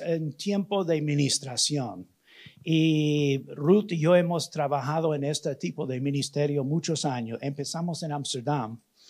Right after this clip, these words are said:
cuando estuvimos trabajando con muchos jóvenes de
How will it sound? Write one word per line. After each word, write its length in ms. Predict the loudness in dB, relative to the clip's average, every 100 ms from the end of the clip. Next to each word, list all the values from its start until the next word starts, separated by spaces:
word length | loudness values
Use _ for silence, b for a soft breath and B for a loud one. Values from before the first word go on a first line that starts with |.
| b b
cuando 220 | -8 -4 -4
estuvimos 460 | -2 -2 -2 -4
trabajando 680 | -4 -2 -2 -4 -4 -2 -4
con 220 | -6 -4
muchos 360 | -2 -2 -2 -4
jóvenes 540 | -4 -2 -2 -4 -4
de 400 | -2 -2 -2 -6